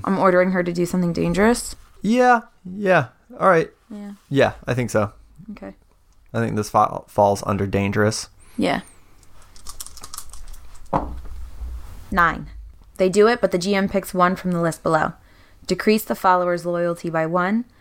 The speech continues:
Speaker 1: They complain loudly, now or later, and demand something in return. Caution, laziness, or fear makes them take a long time to get it done.
Speaker 2: Okay.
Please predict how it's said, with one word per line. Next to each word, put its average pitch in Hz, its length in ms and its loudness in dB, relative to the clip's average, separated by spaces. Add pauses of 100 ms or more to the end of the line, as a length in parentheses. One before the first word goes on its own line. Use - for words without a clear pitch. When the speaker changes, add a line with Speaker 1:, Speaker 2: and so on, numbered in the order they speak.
(300)
Speaker 1:
They 180 120 4
complain 180 540 -2
loudly, 180 680 0
now 185 360 2
or 208 260 2
later, 208 380 4 (260)
and 185 180 6
demand 180 340 4
something 196 280 2
in 196 120 2
return. 214 440 2 (800)
Caution, 240 540 2
laziness, 208 640 -4
or 185 180 2
fear 185 580 0 (200)
makes 185 300 -2
them 180 160 -2
take 175 200 -4
a 175 60 2
long 185 400 2
time 180 300 0
to 175 100 -4
get 165 180 0
it 165 120 -2
done. 160 320 -2 (680)
Speaker 2:
Okay. 98 260 4